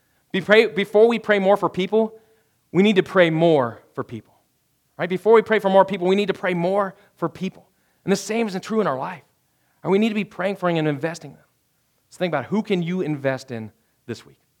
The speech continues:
Invest and then invite. Now, invite's the big one, right? This is the one where, where typically we look at it and we freeze up. This is the one that, that, that's very, it causes the, the fear to rise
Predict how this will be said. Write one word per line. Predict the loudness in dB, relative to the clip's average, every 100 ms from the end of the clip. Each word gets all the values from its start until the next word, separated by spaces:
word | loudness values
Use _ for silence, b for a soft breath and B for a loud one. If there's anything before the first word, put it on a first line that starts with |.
| _ _ _ _ -6
Invest | -4 -2 -2 -4 -6 -12 _ _ _ _ _ _ -6
and | -6 -2
then | -2 -2 -4 -10 _ _ _ _ _
invite. | -8 -6 -8 -12 _ _ _ _ _ _ _ _ _ _ _ _ _ _
Now, | 0 4
invite's | 6 4 2
the |
big | 0 2
one, | 0 -2
right? | -4
This | -6 -8
is | -4
the |
one | 0 2
where, | 2 0 B B
where | -6
typically | -2 0 0 0
we | 2 2
look | 2 2
at | 0
it | 0
and | -4
we | -6
freeze | -8 -4 -4 -4
up. | -10 -12 _ _ _ _ _ _ _ _ _
This | -6
is | -2
the | 0
one | 2 0
that, | -2 -6
that, | -10 -8
that's | -12 -8
very, | -2 -2 -2 b b b
it | -10
causes | -2 -2 -2
the, | -4 -4
the | -4
fear | -6 0 2 2
to | -2
rise | -4 -2 -4 -6